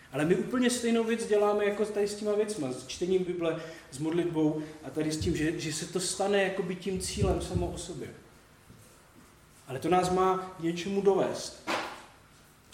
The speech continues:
Pokud cílem duchovního života je znát a poslouchat Ježíše,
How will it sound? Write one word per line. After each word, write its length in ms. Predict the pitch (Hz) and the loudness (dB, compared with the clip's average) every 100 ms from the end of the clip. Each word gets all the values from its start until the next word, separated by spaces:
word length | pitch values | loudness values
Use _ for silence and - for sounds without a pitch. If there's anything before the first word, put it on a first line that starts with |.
| - - - | -20 -16 0
Pokud 320 | 185 240 - - - - | 2 2 0 -8 -14 -10
cílem 380 | - 226 254 233 | -2 2 6 6
duchovního 440 | - - 226 220 202 | 6 4 6 6 6
života 280 | 196 196 | 6 6
je 100 | 196 | 4
znát 320 | 165 170 180 175 | 4 4 2 0
a 20 | |
poslouchat 500 | 170 175 196 196 208 | -4 0 0 2 2
Ježíše, 480 | 156 156 - 175 | 2 2 0 0